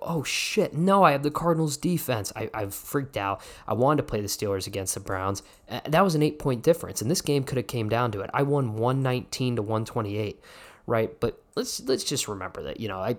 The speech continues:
I basically could have smoked this, smoked this one, right? I could have had one thirty-six.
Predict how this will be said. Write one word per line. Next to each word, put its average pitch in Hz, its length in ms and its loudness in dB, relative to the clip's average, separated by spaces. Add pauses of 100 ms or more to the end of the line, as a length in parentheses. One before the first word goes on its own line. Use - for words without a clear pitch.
I - 80 -2
basically 143 480 2
could 104 180 -6
have 87 60 -6
smoked - 360 -6
this, - 320 -8
smoked - 340 -4
this - 180 -6
one, 73 200 -12
right? 107 200 -4
I 107 60 -8
could 131 200 -2
have 95 80 -6
had 87 180 -8
one 98 140 -10
thirty-six. - 720 -4